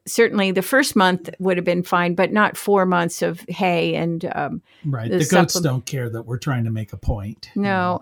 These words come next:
Speaker 1: uh, the dogs don't either. So they're just like, "Where's my food?" So I think, um, the other thing that we did a lot of thinking about and, um, focusing on, especially even after we finish the, the season each year,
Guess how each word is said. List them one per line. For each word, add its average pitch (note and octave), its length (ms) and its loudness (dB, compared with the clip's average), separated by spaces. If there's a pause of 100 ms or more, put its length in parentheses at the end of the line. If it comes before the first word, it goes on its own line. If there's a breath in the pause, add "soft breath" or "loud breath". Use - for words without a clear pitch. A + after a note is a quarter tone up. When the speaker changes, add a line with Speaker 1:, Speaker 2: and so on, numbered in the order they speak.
(120)
Speaker 1:
uh, F#3+ 240 4
the F#3 140 -2
dogs F#3+ 360 2
don't F3 220 -2
either. F3 400 -2
So F3+ 480 -4 (260)
they're G3+ 140 -2
just G3 240 -4
like, F3 240 -4
"Where's F#3+ 260 -2
my F3 140 -2
food?" F#3 460 -8 (400 soft breath)
So E4 160 2
I F4 100 6
think, G#4 300 2 (180)
um, A3+ 320 6
the A#3+ 160 6
other C#4 180 4
thing A3+ 300 6
that G3+ 140 4
we G3 120 2
did F#3+ 520 2
a G3 100 2
lot G3 260 6
of F#3 80 0
thinking F#3+ 440 0
about F3 480 4
and, F3 480 2
um, F3+ 200 2
focusing F#3+ 540 2
on, E3+ 300 2
especially F3+ 760 0
even F#3 380 0
after G3+ 400 2
we F3+ 160 2
finish C4 480 2
the, - 260 2
the F3+ 220 0
season F#3 480 0
each F3+ 280 -2
year, F3 300 -4